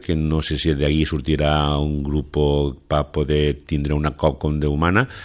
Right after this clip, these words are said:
no ho sé, però, en definitiva, pues, ha hagut bona relació i han hagut, eh, és dir, no ha hagut cap problema entre nosaltres i la veritat és que, afortunadament,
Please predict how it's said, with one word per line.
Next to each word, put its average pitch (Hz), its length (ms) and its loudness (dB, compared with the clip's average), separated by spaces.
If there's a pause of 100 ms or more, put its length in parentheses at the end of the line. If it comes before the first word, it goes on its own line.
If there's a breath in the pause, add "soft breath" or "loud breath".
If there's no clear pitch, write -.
(300 loud breath)
no 80 160 2
ho 67 40 -4
sé, 101 200 4 (200)
però, 110 480 6
en 80 160 4
definitiva, 76 680 2
pues, 76 280 0
ha 73 120 2
hagut 71 320 0 (100)
bona 71 960 2
relació 80 840 2
i 71 540 -4
han 65 160 -8
hagut, 71 480 -4
eh, 71 160 0 (640 loud breath)
és 67 80 -4
dir, 69 380 0
no 80 340 -6
ha 80 60 2
hagut 78 180 2
cap 76 240 -2
problema 78 480 4
entre 71 240 -2
nosaltres 110 540 2
i 80 260 0
la 69 160 0
veritat 67 480 -2
és - 100 -8
que, 85 220 0 (800 loud breath)
afortunadament, 80 1200 0